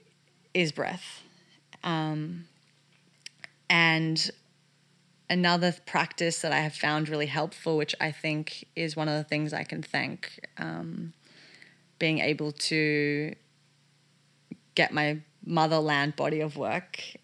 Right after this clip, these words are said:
out there in the public eye, um, was doing morning pages, which is a technique that,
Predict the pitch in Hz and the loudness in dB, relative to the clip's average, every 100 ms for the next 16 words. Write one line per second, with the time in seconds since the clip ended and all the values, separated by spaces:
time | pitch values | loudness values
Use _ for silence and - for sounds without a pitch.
0 | _ - 135 - - 156 151 170 214 - | _ 0 2 2 0 0 2 0 -2 -4
1 | 156 156 160 - 160 160 226 - 143 156 | -2 0 -2 -2 -2 0 0 2 4 6
2 | 202 269 - 165 165 160 156 - 160 165 | 6 4 2 2 4 2 -2 -4 0 2
3 | 156 151 170 175 180 160 156 160 156 151 | 2 0 0 2 2 2 2 0 0 -2
4 | - - - - - - 160 151 151 147 | -2 -6 -6 -8 -8 -8 -6 -4 -4 -4
5 | - 156 - 147 139 - 143 135 - | -4 -6 -4 -4 -4 -2 0 0 -2